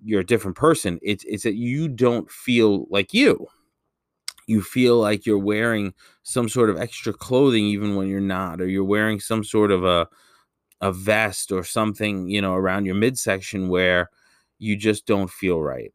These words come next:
And, you know, doing this has eliminated that completely.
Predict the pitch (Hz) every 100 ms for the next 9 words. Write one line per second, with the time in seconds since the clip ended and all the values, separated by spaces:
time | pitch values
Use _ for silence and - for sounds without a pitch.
0 | - 92 95 92 90 87 85 - _ _
1 | _ _ _ _ - - _ _ _ -
2 | 101 98 95 - - 95 113 117 123 113
3 | 113 117 110 95 87 101 107 101 92 95
4 | 90 87 87 _ - 95 - 104 92 92
5 | 107